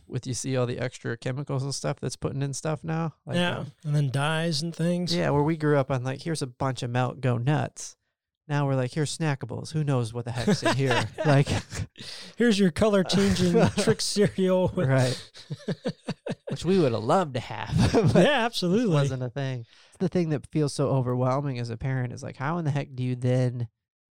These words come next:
Speaker 1: be the weird family? 'Cause I remember growing up, there were people that I look back now on that ate differently than everybody else, and we were kinda like, "Oh, you don't wanna go over to his house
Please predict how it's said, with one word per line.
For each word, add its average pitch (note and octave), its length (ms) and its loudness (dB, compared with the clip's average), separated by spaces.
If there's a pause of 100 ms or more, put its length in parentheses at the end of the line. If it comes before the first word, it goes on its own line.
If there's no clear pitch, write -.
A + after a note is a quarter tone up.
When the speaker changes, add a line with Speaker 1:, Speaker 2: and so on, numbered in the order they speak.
(520)
Speaker 1:
be D3+ 180 4
the C#3 120 4
weird C3+ 440 2
family? B2 540 -4
'Cause B2+ 120 -6
I C#3+ 80 0
remember D#3 280 0
growing C3+ 300 2
up, C3+ 180 -2
there C3+ 140 0
were C3+ 100 0
people D3 340 -2
that B2 120 0
I B2+ 80 2
look B2+ 260 -2
back C3 320 0
now A#2 360 -4
on A#2+ 400 -4 (400)
that C#3 180 0
ate D3 240 0
differently C3+ 480 -2
than B2 120 0
everybody B2 460 2
else, C3 300 2
and B2+ 100 -4
we B2+ 100 0
were B2 80 -2
kinda B2 240 -2
like, B2 200 -4
"Oh, C3 80 -2
you B2+ 120 -2
don't C3 140 -4
wanna C3+ 160 -6
go D3+ 120 -2
over D#3+ 120 0
to E3+ 100 0
his F#3+ 240 -2
house B2+ 500 -4